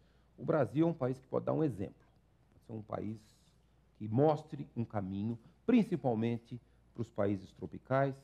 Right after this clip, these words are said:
e também pros países em desenvolvimento. É um debate que começa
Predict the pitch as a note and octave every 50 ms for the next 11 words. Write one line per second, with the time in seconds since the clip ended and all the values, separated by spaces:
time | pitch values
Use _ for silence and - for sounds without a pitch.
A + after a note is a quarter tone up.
0 | - _ _ _ _ _ _ _ - D3 C3+ - - F#3+ F3 B2 F#2+ G#2+ A#2 C3
1 | C3+ C3+ C3+ C3 B2 - - - G#2+ F#2+ G2+ A2 A#2 A2 A2 G#2+ G#2 A2 A2+ G#2
2 | G2 G2 A2+ A2 G2+ G#2+ G2+ F#2+ F2 C#2+ - - _ _ _ - F#3 G3 G#3 F3+
3 | F3 B2+ - G#2 G#2+ - - - D3+ - - G#3+ G3+ F#3+ F3+ F#3 G3+ G#3 G#3+ G#3
4 | G#3 - - - - C3 F#2+ -